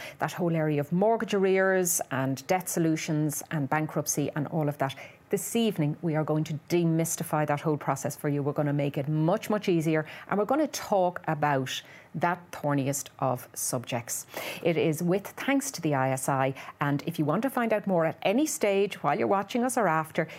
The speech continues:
you can click back on track dot I E, which will have all of the information for you. For this evening, I'm joined by two experts,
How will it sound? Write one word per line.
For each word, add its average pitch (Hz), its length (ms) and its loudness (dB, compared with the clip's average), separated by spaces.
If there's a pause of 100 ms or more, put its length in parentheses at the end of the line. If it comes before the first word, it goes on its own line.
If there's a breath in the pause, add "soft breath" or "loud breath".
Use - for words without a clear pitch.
you 170 80 0
can 170 160 0
click 170 440 -4 (220)
back 214 440 -2
on 165 240 2
track 147 500 -4
dot 147 260 0
I 147 220 0
E, 135 200 2
which 156 220 -6
will 151 120 -2
have 139 260 -4
all 147 360 2
of 131 240 0
the - 100 -4
information 139 640 -2
for 131 220 -4
you. 131 200 -6 (420 loud breath)
For - 160 0
this 170 220 -4
evening, 285 320 0
I'm 151 160 0
joined 147 320 0
by 160 160 2
two 294 480 -2
experts, - 580 -2